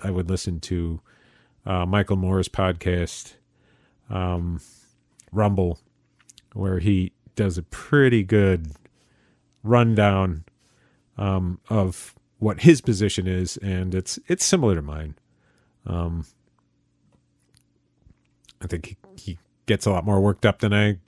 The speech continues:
do, and he's a much better broadcaster than I am, so <laughs> I can't really put it across as well, but I, I have to say, I, his most recent episode, I found very little to disagree with him on, um,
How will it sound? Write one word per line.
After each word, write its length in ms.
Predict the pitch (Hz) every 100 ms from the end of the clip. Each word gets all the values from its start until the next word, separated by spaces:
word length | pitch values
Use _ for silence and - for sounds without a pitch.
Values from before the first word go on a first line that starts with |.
| _ -
do, 280 | 107 107
and 140 | 95 80
he's 260 | 92 85
a 60 | 85
much 300 | 87 87 82
better 420 | 90 87 87 82 - -
broadcaster 580 | 82 95 - 113 - 123
than 140 | 131
I 120 | 139
am, 220 | 143 151
so 300 | 123 - 87 85 - - _
<laughs> 380 | - - - -
I 100 | -
can't 180 | - 95
really 140 | 98
put 160 | - 107
it 100 | 92
across 360 | 90 107 104
as 120 | 104 90
well, 280 | 101 98
but 300 | 90 87 82
I, 180 | 80 95 - _ -
I 140 | 85
have 180 | 90 -
to 80 | -
say, 360 | 95 82 71 -
I, 120 | 76 78 _ _ _ _ _ _ _ _ _ _ _ - - _ _
his 440 | 120 117 104 - 104
most 380 | 110 117 -
recent 360 | 107 110 - 101
episode, 460 | 101 101 92 95 90
I 40 |
found 260 | - 92 85
very 160 | 85
little 240 | 85 85 78
to 120 | 85
disagree 520 | 82 87 - 92 95
with 240 | 95 98 _ _ _ _ _ _ _ _ _ _
him 340 | 113 104 101 -
on, 440 | 104 104 104 104 - -
um, 520 | 120 95 92 87 85